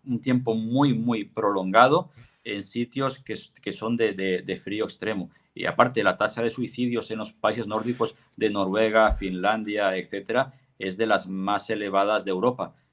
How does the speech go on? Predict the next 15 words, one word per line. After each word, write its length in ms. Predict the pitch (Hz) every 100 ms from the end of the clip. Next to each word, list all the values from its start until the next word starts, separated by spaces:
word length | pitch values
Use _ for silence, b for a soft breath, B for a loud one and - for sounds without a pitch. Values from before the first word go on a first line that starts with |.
| _
Y 80 | -
yo 100 | 101
creo 140 | 110
que 80 | 110
es 80 | 117
por 220 | - 123
la 100 | 107
latitud 560 | 101 95 95 - 131 147 -
y 120 | 120
por 220 | - 101
el 140 | 92
clima 300 | 95 101 113
que 80 | 113
tienen 260 | 98 98 87
ahí. 200 | 101